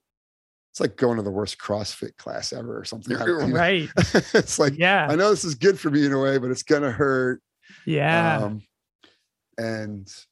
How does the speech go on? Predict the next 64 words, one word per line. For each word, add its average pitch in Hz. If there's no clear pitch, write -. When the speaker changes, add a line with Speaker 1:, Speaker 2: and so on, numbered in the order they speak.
Speaker 2:
How 185
does 196
your 208
voice 160
hold 180
up? -
I -
mean, 160
you, 165
you 165
know, 120
before 127
we 123
did 127
this 123
interview, 123
you 123
mentioned 131
you 127
just 131
had, 120
you've, 131
you 147
just 139
performed 139
a -
bit, 139
so -
you're, 127
you're 147
still 180
recovering 156
a 131
little 135
bit. 143
Do 170
you, 175
um, 147
are 160
you 170
able 156
to, 208
like, 156
go 139
pretty 151
long 135
in 156
the 160
studio, 175
or 139
do 131
you 143
have 139
to, 139
like, 131
do 147
a 135
couple -
song 143
or 117
a 113
song 143
or 147
two, 131